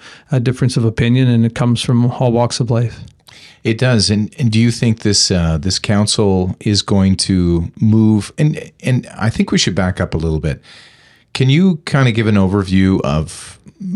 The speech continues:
Speaker 2: council's role in regards to city staff and the, and the official, official community plan? Like,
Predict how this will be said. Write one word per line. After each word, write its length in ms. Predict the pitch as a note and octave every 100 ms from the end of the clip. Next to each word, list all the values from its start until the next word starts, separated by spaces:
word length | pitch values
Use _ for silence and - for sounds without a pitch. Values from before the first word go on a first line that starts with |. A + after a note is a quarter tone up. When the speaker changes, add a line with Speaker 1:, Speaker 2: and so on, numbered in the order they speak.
| G3 -
Speaker 2:
council's 540 | A2 G#2+ A#2+ B2 F#2
role 420 | F2+ F#2 F2 F2+
in 160 | - F#2+
regards 520 | F2 E2+ F2+ F#2+ -
to 120 | -
city 300 | F#2+ - D#2+
staff 640 | D#2 - G#2 G#2 G#2 G2 -
and 100 | D#2+
the, 340 | D2+ D2 E2 -
and 240 | F2+ D#2
the 220 | D#2 D2+
official, 420 | D#2 G2+ - F2 E2+ - -
official 400 | F#2 - G2 F#2+
community 440 | E2 E2+ E2+ D#2+ D2+
plan? 360 | - G#2 G2+
Like, 200 | F2 E2